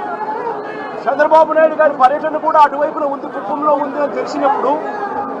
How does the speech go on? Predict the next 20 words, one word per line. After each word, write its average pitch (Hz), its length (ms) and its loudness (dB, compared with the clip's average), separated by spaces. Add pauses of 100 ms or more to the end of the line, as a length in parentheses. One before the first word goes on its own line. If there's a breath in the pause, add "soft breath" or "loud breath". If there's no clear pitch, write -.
(220)
ప్రత్యామ్నాయ 311 680 4
అరేంజ్‌మెంట్స్ 294 720 4
చేసుకోవాల్సిన 285 640 2
అవసరం 277 420 2
ఉందా 302 240 2
లేదా? 330 320 2 (1120)
కానీ 269 140 0
ఎలాంటి 294 400 4
ప్రత్యామ్నాయ 302 680 4 (840)
అరేంజ్‌మెంట్స్ 302 540 4
చేసుకోలేదు. 311 640 0 (840)
అందరూ 302 320 2
కూడా 262 180 2
చంద్రబాబు 277 540 2
నాయుడు 269 160 -4
గారి 262 200 -2
పర్యటనలో 269 520 0 (220)
నిమగ్నమయ్యారు. 294 680 2 (1040)
ఎనిమిదో 302 300 2
తారీఖు 285 480 0